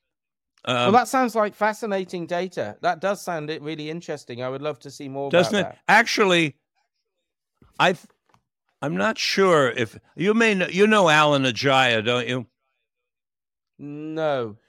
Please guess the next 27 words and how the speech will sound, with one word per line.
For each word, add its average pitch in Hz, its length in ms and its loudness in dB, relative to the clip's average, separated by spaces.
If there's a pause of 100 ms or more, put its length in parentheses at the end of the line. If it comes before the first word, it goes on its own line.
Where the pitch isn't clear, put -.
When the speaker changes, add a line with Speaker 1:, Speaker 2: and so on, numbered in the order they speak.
(240)
Speaker 2:
Okay. 139 480 -2 (200)
Alan 226 340 2
Ajaia 160 760 4
is 135 240 -2
a, 127 300 2
uh, 120 180 2 (380)
psychologist 151 960 2
in 131 120 0
Wisconsin, 123 960 -4 (640)
and, 131 460 2
um, 123 480 0 (100)
he's 170 260 -2
in 208 180 4
my 165 200 4
book, 135 340 0
Psychedelic 135 680 0
Wisdom, 127 460 -2
which 117 200 -4
I 123 100 0
wanna 123 300 -2 (240)
mention 139 400 -2
to 131 140 -6
you 110 180 -2
because 110 400 -6
it 113 120 -8
fits - 300 -4
in 120 260 -4